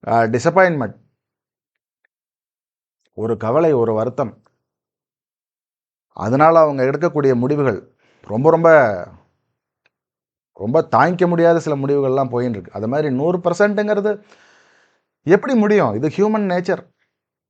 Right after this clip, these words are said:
முழுமையா யாரால எந்த காரியமும் பண்ண முடியுமா?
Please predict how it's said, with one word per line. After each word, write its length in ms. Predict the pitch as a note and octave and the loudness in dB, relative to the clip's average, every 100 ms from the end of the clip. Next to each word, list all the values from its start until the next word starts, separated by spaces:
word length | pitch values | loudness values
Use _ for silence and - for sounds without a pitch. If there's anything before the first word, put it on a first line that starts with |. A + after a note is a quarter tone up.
| _ _ _ _ _ _ _ _ _ _ _ F#2+ | _ _ _ _ _ _ _ _ _ _ _ -6
முழுமையா 600 | G#2+ D3+ A3 A#3+ B3+ C4 B3 G3 D#3 E3 - | 0 6 6 6 4 4 4 2 -4 -12 -8
யாரால 440 | C3+ E3 A3+ A3+ G#3+ | 2 4 6 6 4
எந்த 180 | F#3 | 2
காரியமும் 400 | G3+ F#3+ F#3 F#3 | 2 2 2 -2
பண்ண 180 | F3 D#3+ | -2 0
முடியுமா? 400 | F3 D#3 C#3 A2 | 0 -2 -4 -6